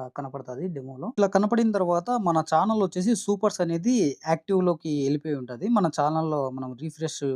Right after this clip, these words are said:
ఒకసారి అయ్యి మళ్ళీ ఇంకోసారి చెక్ చేసుకున్నా కానీ సూపర్స్ are now active అని కనపడుతది. మనకు నెక్స్ట్ మెంబర్‌షిప్ అనేది Gmail-కు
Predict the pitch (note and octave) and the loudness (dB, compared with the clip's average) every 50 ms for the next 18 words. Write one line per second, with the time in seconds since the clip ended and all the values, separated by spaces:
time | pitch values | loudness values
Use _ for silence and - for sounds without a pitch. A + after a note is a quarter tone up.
0 | B2+ B2+ B2 A#2+ C3 - D3+ D3 C#3 C3+ C3 C3+ D3 D3 C#3+ B2+ A#2 A2+ A#2 A#2+ | -4 -6 -8 -8 -8 -4 -4 -4 -4 -4 -4 -4 -4 -4 -4 -4 -6 -8 -12 -12
1 | B2 C3 D3 C#3+ C3 B2+ C3 C#3+ - C3+ B2+ B2 - B2+ B2 B2 C3+ C3 - - | -8 -4 -4 -4 -4 -4 -8 -8 -8 -8 -12 -12 -18 -20 -16 -12 -12 -12 -12 -12
2 | - A#2+ A#2+ B2 B2+ B2 C#3 G3+ C4 B3 F#3 - - E3 D3+ D3+ E3 D#3 C#3+ - | -16 -14 -14 -12 -10 -8 -4 -2 0 0 -2 -2 -4 -6 -6 -4 -2 -4 -4 -4
3 | - C#3+ D3 C#3+ C#3+ C#3 C#3 C#3 B2+ B2+ C3 C3 - - C#3 C3+ C3 C3 B2+ - | -4 -2 -2 -2 -2 -4 -4 -4 -2 -2 -2 -4 -6 -10 -8 -8 -8 -10 -10 -10
4 | B2 A#2+ B2 B2+ A#2+ A#2+ A#2 A2+ B2 G3+ B3+ - E3+ F#3 F3+ F#3 F3+ F3 E3+ - | -10 -8 -8 -8 -10 -10 -12 -8 -6 -6 -4 -2 -2 -2 0 2 0 0 0 0
5 | - F#3+ F#3 F3+ F#3 G3 G3 - - G3 - - F3+ D#3+ D#3 D#3+ D#3 G3+ A#3 F3+ | 0 2 4 4 4 2 0 -2 -4 -8 -6 -4 -4 -4 -4 -4 -2 -2 -2 -2
6 | D3 D#3+ F3+ F#3 G3 G3+ G3 G3+ G3 - G#3+ | 0 0 0 0 0 -2 -4 -6 -6 -6 -4